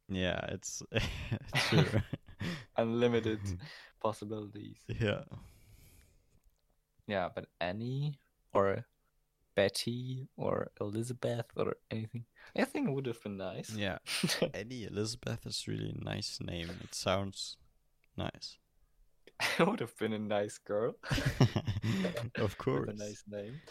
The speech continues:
Speaker 1: Yeah.
Speaker 2: Yeah, I was, uh, in a New Yorker a week ago, I think, because <laughs> we were, uh, at Lake Constance, and it rained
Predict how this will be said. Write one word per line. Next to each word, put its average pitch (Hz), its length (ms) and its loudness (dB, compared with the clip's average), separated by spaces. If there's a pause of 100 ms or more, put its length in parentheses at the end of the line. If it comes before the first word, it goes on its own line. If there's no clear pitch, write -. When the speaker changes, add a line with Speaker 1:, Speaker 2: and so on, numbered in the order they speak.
(560)
Speaker 1:
Yeah. 104 300 2 (1300)
Speaker 2:
Yeah, 110 300 12
I 107 200 12
was, 107 360 6 (720)
uh, 104 60 4
in 104 1080 0
a 101 120 -2
New 104 320 0
Yorker 127 680 6 (1600)
a 117 40 2
week 113 280 2
ago, 127 560 8 (420)
I 135 60 -4
think, 127 360 0
because - 400 0 (540)
<laughs> - 520 -12
we 107 100 2
were, 104 300 6 (120)
uh, - 40 6
at 104 100 0
Lake 101 240 0
Constance, 104 800 0 (100)
and 95 520 2 (920)
it 113 100 8
rained 101 540 6